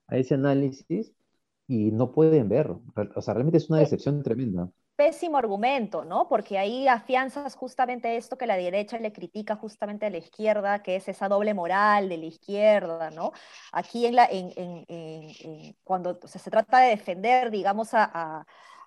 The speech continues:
Speaker 2: a tu compadre ideológico, digamos, te olvidas de tus otros principios y,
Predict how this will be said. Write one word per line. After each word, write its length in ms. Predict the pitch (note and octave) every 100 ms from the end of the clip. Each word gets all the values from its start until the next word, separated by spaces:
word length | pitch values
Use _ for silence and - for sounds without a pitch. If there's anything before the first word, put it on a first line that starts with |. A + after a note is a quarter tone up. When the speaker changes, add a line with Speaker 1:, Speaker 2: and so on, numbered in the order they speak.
| _
Speaker 2:
a 240 | - F#3 -
tu 140 | F#3+
compadre 500 | - F3 B3 A#3+ A#3
ideológico, 840 | A#3+ G3 G3 A3+ A3 A#3+ A#3 A3 A3
digamos, 420 | F#3 G3 A3 -
te 100 | G3
olvidas 300 | F3 G#3 A3
de 60 |
tus 200 | G#3 F#3+
otros 220 | G3 G#3+ G#3
principios 680 | F3 E3+ A3 G3+ G#3+ G#3+
y, 220 | F3 D#3+